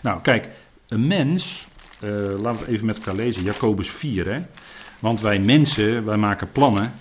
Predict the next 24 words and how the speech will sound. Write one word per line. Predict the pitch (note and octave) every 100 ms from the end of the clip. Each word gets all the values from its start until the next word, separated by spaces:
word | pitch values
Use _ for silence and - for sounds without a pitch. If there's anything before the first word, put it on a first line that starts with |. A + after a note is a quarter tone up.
| -
maar, | G2+ A2+ A#2 B2+ C3 - - - _ _ - - _ - - _ - - - - - - - - _ _
ja. | G2 A2 A2 - - - - _ _ - - - - - - - - _ _ - - - - - _ _ _ _ - - - - - - - - - -
Jacobus | A2 A#2 G3+ D#3+
die | D3
zegt | D3+ -
daar | G#2+ F2+
iets | -
over. | F2 D2+ E2
Jacobus | G#2 - C#3+ D#3+ D3+
die | A2+
schrijft | - - D#3 D#3+ D3
aan | B2
de | G2 -
twaalf | D#3 E3 C#3 -
stammen | D3 C#3+ A2
in | G#2
de | F#2+
verstrooiing, | F2 - B2+ D3+ E3+
hè, | C3+
Jacobus | D#3+ C3 A2+ G2+ G2
één | G2
vers | F2+ F2
één. | G#2+
Dus | B2 F#2+